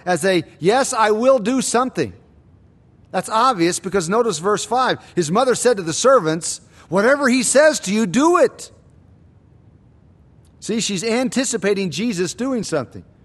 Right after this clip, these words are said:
She caught what he was saying there in verse four. "I will do something.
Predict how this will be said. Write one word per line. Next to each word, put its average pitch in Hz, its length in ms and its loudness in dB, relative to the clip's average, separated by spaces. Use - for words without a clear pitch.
She 185 160 -10
caught 254 320 -2
what 226 140 0
he 208 100 -4
was 190 120 0
saying 233 360 -2
there 180 180 0
in 170 80 -4
verse 175 240 -4
four. 202 320 0
"I 202 200 -2
will 247 300 2
do 226 200 -2
something. 139 640 -4